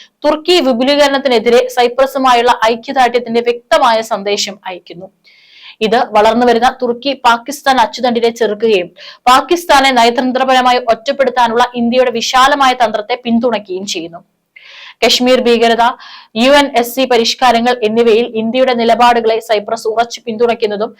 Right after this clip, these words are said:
ഈ യോജിപ്പിനെ കൂടുതൽ ഉറപ്പിക്കുന്നു. തുർക്കിയുടെ ഉറച്ച നിലപാടിനെ എതിർക്കുന്ന ഒരു പ്രധാന പ്രാദേശിക കക്ഷിയുമായി ഒത്തുചേർന്ന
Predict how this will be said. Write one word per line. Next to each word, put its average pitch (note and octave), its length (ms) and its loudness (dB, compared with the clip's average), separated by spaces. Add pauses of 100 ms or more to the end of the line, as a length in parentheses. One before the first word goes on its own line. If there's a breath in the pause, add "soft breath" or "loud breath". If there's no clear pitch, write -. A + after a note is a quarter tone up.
(300 loud breath)
ഈ D#4+ 80 4 (100)
യോജിപ്പിനെ C4 520 2
കൂടുതൽ A#3 440 2
ഉറപ്പിക്കുന്നു. F3+ 580 -6 (580)
തുർക്കിയുടെ A3+ 340 0
ഉറച്ച A#3 300 0
നിലപാടിനെ A#3+ 500 2
എതിർക്കുന്ന A#3 360 0
ഒരു A#3+ 160 2
പ്രധാന A3+ 340 0
പ്രാദേശിക A#3+ 640 0
കക്ഷിയുമായി A#3 600 -4
ഒത്തുചേർന്ന G#3 680 -4